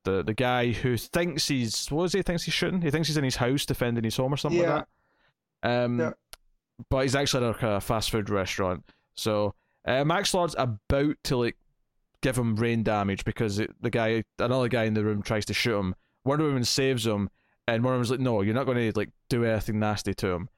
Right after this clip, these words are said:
Speaker 1: Because it, 'cause it, at first he makes me some bark like a dog, which, I mean, it was
Speaker 2: Yeah.
Speaker 1: kinda darkly funny because it cuts outside.
Speaker 2: No,
Speaker 1: You just,
Speaker 2: it is.
Speaker 1: you hear the barking.
Speaker 2: And it,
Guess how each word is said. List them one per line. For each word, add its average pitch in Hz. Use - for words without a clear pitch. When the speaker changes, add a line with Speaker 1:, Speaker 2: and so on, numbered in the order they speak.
Speaker 1:
Because 139
it, 143
'cause 143
it, 143
at 139
first 160
he 147
makes 127
me 120
some 110
bark 120
like 101
a 101
dog, 98
which, 147
I 139
mean, 202
it 143
was 180
Speaker 2:
Yeah. 160
Speaker 1:
kinda 170
darkly 120
funny 95
because 139
it 156
cuts 165
outside. 135
Speaker 2:
No, 269
Speaker 1:
You 269
just, 240
Speaker 2:
it 254
is. 262
Speaker 1:
you 131
hear 151
the 139
barking. 123
Speaker 2:
And 262
it, -